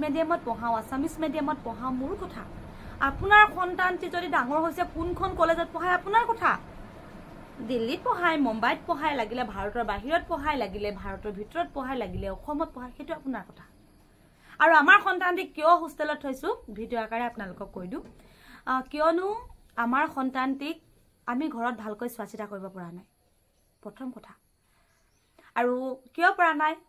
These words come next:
মই স্পষ্ট ইংলিছ নাজানো, স্পষ্ট হিন্দী নাজানো, স্পষ্ট অসমীয়া নাজানো। মোৰ মানুহজনো একেৰে,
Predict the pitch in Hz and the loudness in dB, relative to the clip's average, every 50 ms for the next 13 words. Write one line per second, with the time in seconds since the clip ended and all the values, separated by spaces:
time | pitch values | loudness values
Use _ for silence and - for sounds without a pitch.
0 | _ _ - 233 240 247 247 247 - - 247 226 - - 254 233 220 214 208 226 | _ _ -6 -6 -4 -4 -6 -6 -8 -10 -10 -10 -8 -8 -8 -6 -6 -6 -8 -8
1 | 226 - 233 202 180 196 196 190 190 220 _ _ _ _ _ _ _ _ _ _ | -10 -10 -12 -12 -12 -12 -14 -14 -16 -18 _ _ _ _ _ _ _ _ _ _
2 | _ - 226 - - 254 254 233 - - 240 202 214 196 196 190 202 202 185 180 | _ -14 -14 -12 -8 -8 -8 -8 -8 -10 -10 -8 -8 -8 -8 -6 -8 -8 -8 -10
3 | 180 180 180 180 208 - _ - 269 269 - - - 269 269 - - 247 214 - | -12 -12 -12 -12 -14 -18 _ -12 -12 -12 -10 -10 -12 -12 -10 -8 -6 -6 -8 -6
4 | - 214 208 220 214 202 185 175 170 175 165 180 - - _ _ _ _ _ _ | -6 -8 -8 -8 -8 -10 -12 -14 -14 -14 -16 -16 -18 -20 _ _ _ _ _ _
5 | _ _ _ _ _ _ _ _ - 247 254 247 220 220 254 262 269 302 294 320 | _ _ _ _ _ _ _ _ -4 -4 -2 -2 -2 -4 -4 -4 -4 -2 -2 -2
6 | 302 269 277 - 220 214 208 | -2 -4 -6 -8 -8 -10 -10